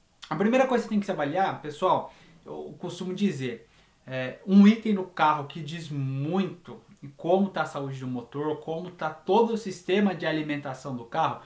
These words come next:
é a vela de ignição. A vela de ignição, ela nos dá ali várias dicas da onde a gente vai ter que agir pra começar a ver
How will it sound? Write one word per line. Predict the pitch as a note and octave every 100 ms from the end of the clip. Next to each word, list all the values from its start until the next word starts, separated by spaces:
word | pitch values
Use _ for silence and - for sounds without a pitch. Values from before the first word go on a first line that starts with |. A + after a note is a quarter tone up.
| - - _
é | D3+
a | D3+
vela | C#3 A2+ C#3 F3 G3
de | F3+ F3+
ignição. | F#3 F#3 - B2 G#2+ - - -
A | D3 D#3
vela | F#3+ G3
de | G3
ignição, | G3+ G3 C#3 - F#3
ela | F#3
nos | F#3 F#3 C3+
dá | E3 E3+
ali | D#3 D3+ F#3 F#3+ _ -
várias | C#3+ - G#3+ G3+ C#3
dicas | B2+ F#3+ G#3+ - C3+ - C#3+ D3
da | D#3+ E3
onde | G3
a | G3+
gente | G3+
vai | G3 F3+
ter | F#3
que | F3+ F3
agir | D3 C3+ B2 D3 G3+ G#3+ G3+
pra | F3+
começar | - F3 E3+ F#3
a | F3+
ver | D3+ E3 F3